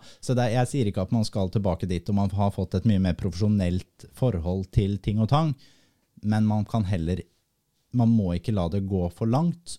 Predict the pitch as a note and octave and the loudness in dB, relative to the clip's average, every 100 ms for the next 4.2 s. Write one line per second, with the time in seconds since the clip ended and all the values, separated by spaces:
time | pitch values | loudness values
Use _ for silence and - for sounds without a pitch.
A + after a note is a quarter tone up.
0 | - G#2 G2 G2+ A2 - - - - G2+ | -4 0 2 2 0 -4 -12 -10 -4 -4
1 | G#2+ - _ _ _ _ - G2 F2+ F2+ | -4 -6 _ _ _ _ -4 0 0 0
2 | G2 G#2 A#2+ - D#2+ - F2 D#2+ F#2 F#2 | -2 -4 -8 -8 -10 -8 -8 -6 -4 -6
3 | - - G2 D2+ D2+ D#2 C#2 D#2 D#2+ - | -6 -6 -6 -6 -6 -6 -6 -6 -6 -8
4 | - - | -16 -20